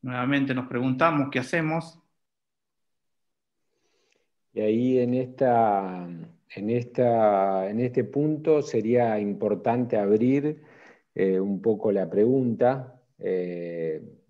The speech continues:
Speaker 2: en realidad, eh, hay un comentario que hizo hace un ratito el doctor Claudio Navarrete y que dice que la idea de las prótesis expansibles,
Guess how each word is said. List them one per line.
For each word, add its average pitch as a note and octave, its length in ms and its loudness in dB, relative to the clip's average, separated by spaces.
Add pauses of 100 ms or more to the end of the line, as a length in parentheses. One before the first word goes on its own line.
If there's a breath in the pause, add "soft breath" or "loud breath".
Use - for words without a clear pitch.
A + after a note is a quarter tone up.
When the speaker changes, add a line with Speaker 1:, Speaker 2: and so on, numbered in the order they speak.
(100)
Speaker 2:
en G2 160 -16
realidad, A#2+ 1160 0
eh, G#2+ 220 -8
hay A2 180 -4
un A2+ 160 -4
comentario G#2+ 880 -2
que G#2+ 260 0
hizo A2+ 720 0
hace G#2+ 240 -6
un G#2+ 80 -6
ratito A#2+ 460 -2
el G#2+ 80 -2
doctor G#2 420 -6
Claudio A#2 320 0
Navarrete A#2+ 920 -2 (540 soft breath)
y G2 140 -8
que A#2 140 4
dice B2+ 680 4
que A#2+ 480 4
la A#2 120 6
idea B2+ 220 8
de D3 40 6
las C3 160 4
prótesis C#3+ 580 4
expansibles, B2 1200 2